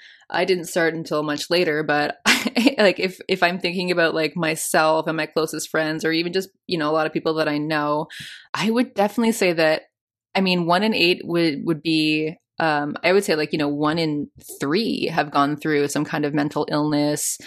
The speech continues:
some kind of eating disorder, have been on antidepressants, have had something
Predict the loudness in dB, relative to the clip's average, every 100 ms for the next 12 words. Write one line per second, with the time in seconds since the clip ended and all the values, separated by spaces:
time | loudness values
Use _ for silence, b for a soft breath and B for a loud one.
0 | B B -4 -2 -2 -2 0 0 0 -2
1 | 0 2 4 4 4 4 2 0 -4 -2
2 | 0 0 0 -2 -2 -2 -2 0 0 0
3 | 0 -2 -2 -2 -2 -2 -2 -6 -4 -4
4 | -2 -2 -2 -2 0 0 -2